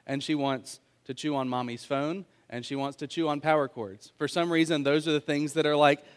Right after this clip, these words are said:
uh, interesting to her. Like, "Yeah, yeah, yeah, no, I don't want those. I want that." There's something inside of us that's, that's just drawn to the things that are bad for us. And the people of Israel are facing that same thing. They're getting ready to go into this land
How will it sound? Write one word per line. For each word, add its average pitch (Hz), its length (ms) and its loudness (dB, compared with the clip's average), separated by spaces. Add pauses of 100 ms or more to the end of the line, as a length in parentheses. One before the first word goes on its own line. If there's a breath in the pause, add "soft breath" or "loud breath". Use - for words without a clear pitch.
(180 loud breath)
uh, 156 160 4
interesting 185 720 4
to 143 100 -4
her. 131 160 0
Like, 139 180 4 (580)
"Yeah, 208 100 0
yeah, 185 140 4
yeah, 156 180 0
no, 127 140 -4
I 127 80 -2
don't 135 140 -6
want 131 160 -10
those. 110 180 -6
I 123 60 -6
want 139 220 -4
that." 139 260 0 (2000 soft breath)
There's 156 180 -2
something 214 360 0
inside 170 360 2
of 156 120 0
us 151 160 0
that's, - 420 -2 (180)
that's 151 220 -4
just 147 400 -6 (500)
drawn 175 440 0
to 170 100 -8
the 151 140 0
things 170 340 -2
that 147 140 0
are 135 80 -2
bad 151 300 6
for 127 260 -2
us. - 340 -14 (1300)
And 131 80 -10
the 135 40 -8
people 208 300 2
of 170 100 4
Israel 180 440 6
are 160 80 2
facing 175 400 2
that 147 180 2
same 151 240 -2
thing. 139 300 -2
They're 131 100 0
getting 185 260 2
ready 175 220 4
to 165 80 0
go 156 200 2
into 165 200 0
this 151 220 -4
land 143 600 0